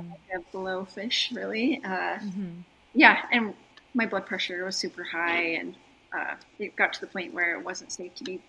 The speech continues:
Speaker 2: pregnant anymore, so they pulled them early,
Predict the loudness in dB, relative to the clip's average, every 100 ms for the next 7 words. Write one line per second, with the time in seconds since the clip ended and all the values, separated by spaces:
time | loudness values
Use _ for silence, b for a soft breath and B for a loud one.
0 | _ -2 0 0 -2 -2 0 0 -2 -4
1 | -4 -4 -4 -10 -20 _ -20 _ _ _
2 | _ _ -8 -6 -4 -6 -4 -4 -2 0
3 | 2 2 0